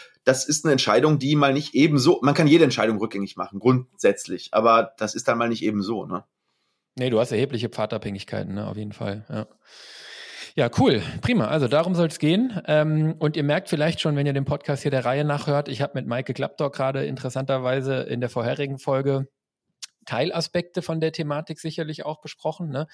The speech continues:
Speaker 2: Mit Maike ging's ja ganz explizit darum, wie können wir eigentlich in der großen Mehrbehandlerpraxis erfolgreich sein? Und, ähm, da ging's natürlich sehr stark um das Thema Delegieren, um die Themen <clears throat> Struktur, Organisation, ähm,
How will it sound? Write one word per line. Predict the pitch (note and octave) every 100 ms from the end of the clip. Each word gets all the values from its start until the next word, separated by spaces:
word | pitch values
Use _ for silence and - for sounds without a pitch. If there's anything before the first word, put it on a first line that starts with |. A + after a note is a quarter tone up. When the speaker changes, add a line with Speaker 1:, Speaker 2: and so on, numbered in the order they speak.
| - - _
Speaker 2:
Mit | - B2
Maike | A#2 D#3 D3+
ging's | C#3 C#3
ja | C#3
ganz | B2+ C3+ C#3
explizit | D3+ C#3+ - C#3+ - C3+
darum, | B2 - C3
wie | C3 C#3
können | D3+ C#3
wir | C3
eigentlich | B2 C3 B2+
in | B2+
der | A#2+
großen | - C3+ C3+
Mehrbehandlerpraxis | A#2+ C#3+ C#3+ D3+ D#3 C#3 D3 D3+ D3
erfolgreich | C#3+ C3 D3 D3+ D#3 D3+
sein? | D3 D3+ D#3+ - - - _ _
Und, | C#3+ C#3+ C#3 C#3 C#3 C#3 - -
ähm, | B2+ B2+ B2+ B2+ B2
da | A#2
ging's | A#2+ C3+
natürlich | C3 B2 A2
sehr | B2+
stark | B2 C3+
um | B2+
das | B2+ -
Thema | C#3+ B2+
Delegieren, | B2 A#2+ A#2 C3+ D3 C#3
um | A#2+
die |
Themen | A#2 C3 C3 B2+
<clears throat> | F#3+ A3 - -
Struktur, | B2 - - D#3 D#3 D3
Organisation, | C3 C3 C3 B2+ B2+ - C#3 D3 D#3 D#3 D3+ - _ _ _
ähm, | - B2 B2+ B2 B2 C3